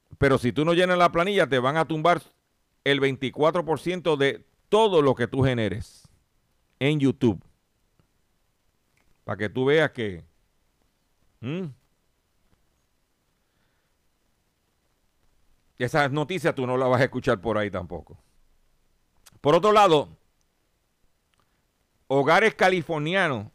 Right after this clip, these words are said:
deben mil millones de dólares por servicio de agua. Los hogares de California deben un total de mil millones de dólares en cuentas de agua atrasadas,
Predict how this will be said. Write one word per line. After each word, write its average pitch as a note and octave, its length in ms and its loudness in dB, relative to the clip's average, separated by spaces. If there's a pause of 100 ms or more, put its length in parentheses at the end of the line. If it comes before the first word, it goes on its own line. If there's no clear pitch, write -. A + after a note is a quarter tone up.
(220)
deben C#3+ 640 -2 (1080)
mil B2+ 920 -2 (460)
millones D3 580 -2
de G3 80 -2
dólares G3 520 0 (480)
por D3+ 200 0
servicio F3 480 -4
de F3 120 0
agua. D3 400 -2 (1200)
Los C#3 180 -2
hogares F#3+ 300 2
de A3 80 -2
California G3 480 0
deben G#3 280 -2
un G#3 120 -4
total G3+ 320 0
de F#3+ 100 2
mil F#3+ 240 -4
millones G3 360 0
de F#3+ 40 0
dólares G3+ 300 2
en E3 120 0
cuentas G3 600 -2
de D#3 180 0
agua G3 300 2
atrasadas, D#3 720 0